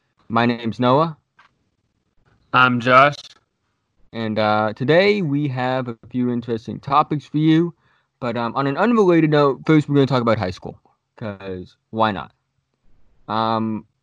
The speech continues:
Speaker 1: high school was interesting, to say the least. It's the, the four most awkward years of your life, and I'm only eighteen, and I consider it the four most awkward <laughs> years of my life. Um,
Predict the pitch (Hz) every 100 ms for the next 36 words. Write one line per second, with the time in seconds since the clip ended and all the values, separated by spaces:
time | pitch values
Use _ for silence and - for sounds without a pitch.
0 | _ _ _ _ _ _ - 196 214 214
1 | 180 135 131 123 110 107 117 120 127 _
2 | _ _ _ - 113 123 110 104 104 107
3 | - _ _ _ _ - 110 - - _
4 | _ _ _ _ _ _ _ _ - -
5 | - - - 131 139 123 156 180 180 156
6 | 139 123 127 123 127 113 120 120 113 107
7 | 104 101 101 95 113 143 180 151 127 127
8 | 113 - 110 101 104 107 110 - 107 101
9 | 104 - 104 104 101 - 101 101 104 101
10 | 123 101 92 90 95 90 - _ _ _
11 | _ _ _ - 101 101 95 90 98